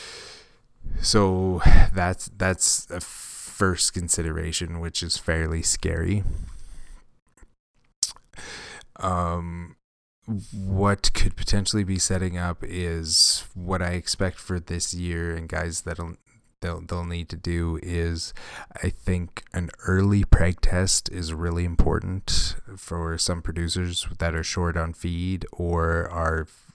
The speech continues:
facing buying really expensive feed. So what I'll explain is what is the typical situation. So you would turn the bull out, and the bull would usually be out for two or three heat cycles with the cow.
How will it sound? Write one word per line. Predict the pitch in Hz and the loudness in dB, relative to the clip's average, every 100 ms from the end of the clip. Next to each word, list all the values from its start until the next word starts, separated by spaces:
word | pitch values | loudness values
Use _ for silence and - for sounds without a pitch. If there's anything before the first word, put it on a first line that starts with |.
| _ _ _ | _ _ _
facing | 85 85 - 82 82 | -4 -2 -4 -6 -6
buying | 80 80 80 80 | -2 -2 -2 -4
really | 78 82 | -4 -4
expensive | 80 - 78 78 92 - | -4 -4 -4 -4 -8 -4
feed. | 104 113 120 - - - - - - - | -2 -2 -4 -10 -14 -14 -16 -18 -20 -12
So | - 87 | -6 -4
what | 87 | -2
I'll | 87 | -2
explain | 85 - - - 104 101 98 95 | 0 0 2 2 2 2 0 -4
is | 90 90 87 82 - - - - - - - | -4 -4 -2 0 2 6 6 6 6 4 2
what | 90 90 87 | 0 0 0
is | 90 85 - | -2 -2 -4
the | 87 | -4
typical | - - - 85 | 2 4 4 2
situation. | - 85 - - - 80 | -4 -6 -10 -10 -10 -8
So | - 85 82 | -8 -6 -6
you | 85 | -6
would | 87 | -8
turn | - 95 | -6 -4
the | 104 | -2
bull | 107 104 | 0 2
out, | 82 85 101 - - - - | 2 0 0 0 0 -4 -8
and | 82 82 | -8 -6
the | 80 | -6
bull | 87 87 85 | -4 -2 -2
would | 82 | -4
usually | 87 85 95 | -4 -4 -2
be | 87 87 | -2 -2
out | 80 - | -2 -4
for | 85 | -8
two | - - 101 101 101 - | -6 -4 -2 -2 -4 -6
or | 90 85 | -6 -4
three | - - 82 80 | -2 -2 -2 -4
heat | - 87 - | -6 -8 -4
cycles | - 82 80 82 82 - | -2 -2 -2 -4 -4 -6
with | 90 80 | -8 -12
the | - | -8
cow. | 82 78 95 | -6 -6 -10